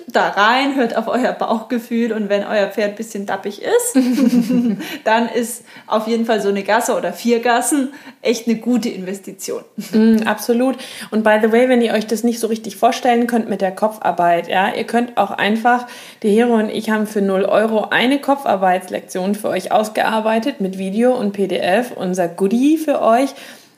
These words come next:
Speaker 2: Pferdeflüsterei punkt de slash Kopfarbeit. Ich packe euch den Link in die Shownotes. Das könnt ihr euch jederzeit schnappen. Dann habt ihr mal eine Lektion für den ersten kreativen Einstieg. Aber lasst uns noch kurz darüber reden,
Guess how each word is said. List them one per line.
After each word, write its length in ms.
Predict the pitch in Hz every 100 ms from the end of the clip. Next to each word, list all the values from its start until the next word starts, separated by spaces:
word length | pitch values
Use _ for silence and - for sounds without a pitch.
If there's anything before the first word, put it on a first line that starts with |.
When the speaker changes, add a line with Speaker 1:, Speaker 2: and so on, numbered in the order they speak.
| -
Speaker 2:
Pferdeflüsterei 680 | 202 202 202 190 196 185 196
punkt 140 | 220
de 80 | 214
slash 280 | 214 180 180
Kopfarbeit. 500 | 262 - 277 254 247
Ich 100 | 226
packe 220 | 208 202
euch 100 | 220
den 160 | 202 196
Link 220 | 202 220
in 100 | 196
die 100 | 202
Shownotes. 560 | 202 247 254 233 277 -
Das 160 | 226
könnt 200 | 262 269
ihr 80 | 269
euch 160 | 233 247
jederzeit 500 | 294 330 330 226 220
schnappen. 480 | 226 233 247 277
Dann 180 | 247 226
habt 200 | 220 220
ihr 80 | 214
mal 160 | 202 -
eine 240 | 202 208
Lektion 480 | 202 196 - 202 214
für 160 | 214
den 120 | 190 190
ersten 320 | 175 175 196
kreativen 580 | - 175 170 190 175 190
Einstieg. 480 | 165 196 202 190 196
Aber 160 | 175
lasst 240 | 202 247 320
uns 140 | 277
noch 160 | 233 233
kurz 240 | 311 311
darüber 340 | 262 233 208 196
reden, 380 | 220 226 262